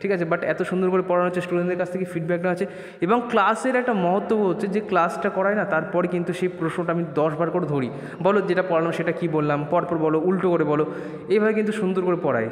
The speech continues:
স্টুডেন্টদের মধ্যে পড়াটা সেই ক্লাসের মধ্যেই ক্লাসে কিন্তু শেষ হয়ে যায়, ঠিক আছে? বাড়িতে আর পড়ার সেরকম দরকার হয় না, বিশেষ করে জিকে, ভৌত বিজ্ঞানও তাই, ঠিক আছে? তো যেগুলো যেগুলো ইম্পর্টেন্ট সেগুলো আমরা সেভাবে ক্লাস করাই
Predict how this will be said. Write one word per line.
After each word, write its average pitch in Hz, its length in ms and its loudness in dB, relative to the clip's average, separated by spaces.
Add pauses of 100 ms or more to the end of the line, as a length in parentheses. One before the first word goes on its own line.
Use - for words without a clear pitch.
স্টুডেন্টদের 190 340 2
মধ্যে 196 280 0
পড়াটা 185 340 2
সেই 202 360 0 (120)
ক্লাসের 180 340 2
মধ্যেই 208 300 0
ক্লাসে 208 300 2
কিন্তু 190 220 0
শেষ 156 260 -2
হয়ে 127 100 0
যায়, 113 160 0
ঠিক 190 120 -2
আছে? 175 220 0 (360)
বাড়িতে 170 300 2
আর 185 120 2
পড়ার 175 200 2
সেরকম 175 300 -2
দরকার 139 280 -2
হয় 117 140 -2
না, 110 80 -6
বিশেষ 143 300 -6
করে 170 140 0
জিকে, 175 580 -2 (380)
ভৌত 139 240 0
বিজ্ঞানও 165 360 2
তাই, 175 240 2 (380)
ঠিক 170 140 0
আছে? 220 180 0
তো 202 160 0
যেগুলো 185 320 0
যেগুলো 208 220 2
ইম্পর্টেন্ট 185 480 0
সেগুলো 175 220 -2
আমরা 180 120 0
সেভাবে 165 320 0 (100)
ক্লাস 127 180 -4
করাই 113 260 -6